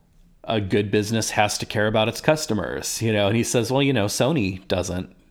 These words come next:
care about their customers." Um, you, you might think a good business has to care about quality. He says, "Well, Walmart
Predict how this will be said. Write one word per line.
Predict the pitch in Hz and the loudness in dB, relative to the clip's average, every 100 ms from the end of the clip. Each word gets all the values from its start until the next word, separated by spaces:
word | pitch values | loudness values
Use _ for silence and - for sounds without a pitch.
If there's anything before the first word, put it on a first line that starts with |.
| - - | -20 -8
care | - 92 | -4 -2
about | 90 - | -2 -4
their | 80 | -2
customers." | 107 - 101 123 135 - - - - - - | -2 -2 0 2 2 0 -2 -8 -14 -12 -2
Um, | - 107 104 98 104 104 | 4 6 6 6 2 0
you, | - 120 | 2 2
you | 117 120 123 | 4 4 4
might | 127 131 | 4 4
think | 117 | 4
a | 117 | 4
good | 107 127 120 | 4 2 4
business | 127 135 123 | 2 2 0
has | 120 117 | 0 -2
to | - | -2
care | - 113 110 | -4 -2 0
about | 113 117 - - | 0 0 -2 -10
quality. | - 131 165 110 82 85 92 | -2 2 2 2 0 -4 -6
He | 101 | -4
says, | 101 123 95 | -2 0 2
"Well, | 120 113 | 0 0
Walmart | 104 98 107 139 87 85 - | -4 -4 -2 0 0 0 -4